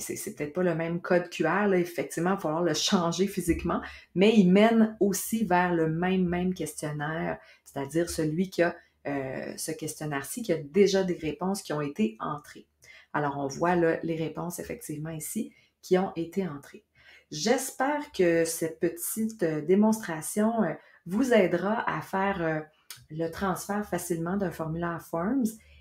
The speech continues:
et, euh, que vous aurez intégré, là, la bonne habitude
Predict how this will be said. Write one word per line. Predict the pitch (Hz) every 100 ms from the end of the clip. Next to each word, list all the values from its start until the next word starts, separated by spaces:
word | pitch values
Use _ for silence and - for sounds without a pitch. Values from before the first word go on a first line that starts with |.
| _
et, | 170 165 165
euh, | 156 151
que | 151 170
vous | 151 151 160
aurez | 156 165 185 -
intégré, | 175 165 160 160 196
là, | 180
la | 170 151 135
bonne | 185 196
habitude | 165 165 - 226